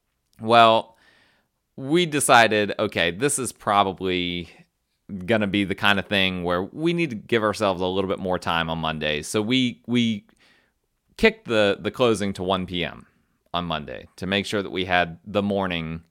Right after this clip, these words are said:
because, you know, banks aren't open over the weekends and, and all of that as well. So,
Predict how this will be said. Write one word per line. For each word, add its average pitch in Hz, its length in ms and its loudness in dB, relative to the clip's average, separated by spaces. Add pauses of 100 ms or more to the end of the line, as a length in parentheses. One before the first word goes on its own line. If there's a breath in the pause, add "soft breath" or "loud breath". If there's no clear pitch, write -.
because, 101 480 0 (600 soft breath)
you 147 140 2
know, 85 260 2 (100)
banks 127 420 2
aren't 113 180 -2
open 101 300 0
over 98 160 0
the 95 100 -2
weekends 87 640 -4
and, 80 280 -8
and 82 160 -8 (100)
all 90 220 0
of 82 80 -4
that 82 220 2
as 80 180 -8
well. 78 340 -2
So, 78 440 -4